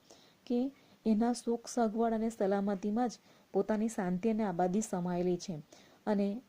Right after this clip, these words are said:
આમ સમજાવવા છતાં જ્યારે નીલાએ પોતાની હઠ ચાલુ રાખી ત્યારે બિહારીને થયું કે મારી દીકરી ખૂબ જ સમજદાર છે, પણ હજુ પણ એને સં-, સંસારની ગંભીરતાનો ખ્યાલ નથી. કદાચ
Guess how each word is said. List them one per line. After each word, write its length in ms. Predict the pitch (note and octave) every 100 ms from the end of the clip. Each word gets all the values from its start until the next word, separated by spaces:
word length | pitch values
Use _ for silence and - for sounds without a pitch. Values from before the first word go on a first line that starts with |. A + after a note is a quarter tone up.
| _ _ _ _ _ -
આમ 220 | A3 C4+
સમજાવવા 560 | - G#3 F#3 A3 G3+
છતાં 400 | G3+ B3 A#3 E3 D#3+ - - -
જ્યારે 300 | A3 G3 F#3+
નીલાએ 380 | F#3+ F#3+ G#3
પોતાની 460 | A3 G3 G3+ G3 G3+
હઠ 240 | G3+ G3
ચાલુ 360 | - E3+ D#3+ A#3+
રાખી 400 | B3+ F#3+ - G3 - - - _
ત્યારે 260 | A#3 A3+ A3+
બિહારીને 520 | F#3 G3 G#3 G#3+ G3+
થયું 340 | G#3 F3 G3 - - _
કે 80 | B3
મારી 280 | A#3 A3 A3+
દીકરી 300 | G3 F#3+ G#3+
ખૂબ 260 | - G#3
જ 40 | A3
સમજદાર 640 | - F#3+ F#3+ E3 G3 G3+
છે, 260 | G#3 D#3+ - - _ - - _ _
પણ 260 | - G3+ F#3+ - _
હજુ 220 | G#3+ F3+ A#3
પણ 140 | A3+
એને 140 | G#3+
સં-, 380 | A#3 A3 F#3 - -
સંસારની 540 | G3+ G3 - A3+ A3+
ગંભીરતાનો 760 | G#3 G#3 F3+ G#3+ A#3 A3+ G#3+ G#3+
ખ્યાલ 260 | - G#3 F#3
નથી. 380 | F3+ D#3 D#3+ D3 - - - _
કદાચ 300 | E3+ F3 A#3